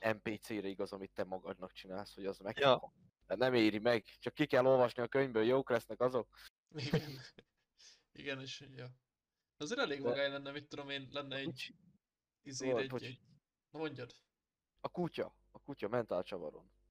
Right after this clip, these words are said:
Speaker 3: A kutya, igen, a kutya
Speaker 1: Az a
Speaker 3: mentál csavaron.
Speaker 1: sztori. A, a kutya, ami csak úgy ott van. Igen, csak úgy ott van. A mesélő csak azért mondta, hogy ott van a kutya, a
Speaker 3: De
Speaker 1: találka helyen.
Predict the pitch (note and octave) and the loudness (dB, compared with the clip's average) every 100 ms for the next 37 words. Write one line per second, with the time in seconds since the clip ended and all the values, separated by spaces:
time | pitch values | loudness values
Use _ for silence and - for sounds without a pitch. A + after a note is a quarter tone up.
0 | _ - - F3 - - C#3 C3 C3 B2+ | _ -12 -10 -10 -10 -10 -10 -10 -12 -14
1 | C3+ C3+ C3 B2 A#2 - G#2 F#2+ - _ | -14 -2 2 2 0 -4 -4 -4 -10 _
2 | _ _ _ _ _ _ _ _ A#2 G#2+ | _ _ _ _ _ _ _ _ 0 2
3 | - - B2 D3 - G#2 A2 B2 C#3 D3+ | 0 -4 -4 -2 2 2 2 0 0 2
4 | D3 C#3+ C#3+ B2+ G#2+ F2 - G3 E3+ G#2 | 4 6 6 6 2 0 -2 0 4 4
5 | F#2+ - - D#3+ - F3 D3+ E3+ D#3+ A#2 | 2 -6 -2 -2 0 -2 4 4 4 0
6 | G#2+ C3 D3+ D3+ C#3 A#2+ A#2+ - D3 B2+ | 0 2 2 2 2 2 0 0 2 2
7 | A#2 A2+ B2+ C3+ A#2+ A2+ A#2 B2+ - A2 | 2 2 2 0 0 -2 -2 -6 -8 -8
8 | A2+ B2 B2+ C#3 C#3+ B2+ C#3+ C#3+ C3+ C#3+ | -8 -10 -2 2 2 2 4 6 6 4
9 | A#2+ A2 A2+ C3+ D3+ | 0 0 2 4 4